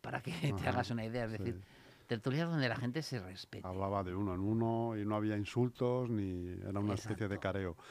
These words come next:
Speaker 2: Pero ¿qué me dices de estos que, bueno, pues que empezaron sabiéndolo todo de la pandemia, continuaron sabiéndolo todo sobre los volcanes y ahora saben todo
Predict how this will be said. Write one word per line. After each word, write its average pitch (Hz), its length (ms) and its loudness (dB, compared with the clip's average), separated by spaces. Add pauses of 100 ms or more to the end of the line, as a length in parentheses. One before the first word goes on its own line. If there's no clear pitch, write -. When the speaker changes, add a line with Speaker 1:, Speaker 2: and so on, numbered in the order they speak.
(380)
Speaker 2:
Pero 110 200 6
¿qué 123 60 6
me 131 140 8
dices 135 340 4
de 107 140 4
estos 135 300 0
que, 92 760 -2
bueno, 110 220 -2
pues 98 260 -6
que - 140 -8 (440)
empezaron 104 920 0
sabiéndolo 104 680 0
todo 117 400 2
de 104 80 0
la 104 80 0
pandemia, 123 760 0 (120)
continuaron 110 560 2
sabiéndolo 107 640 0 (100)
todo 113 540 2
sobre 104 260 -4
los 101 180 0
volcanes 117 640 0
y - 40 -6
ahora 104 160 -2
saben 113 400 0
todo 123 380 0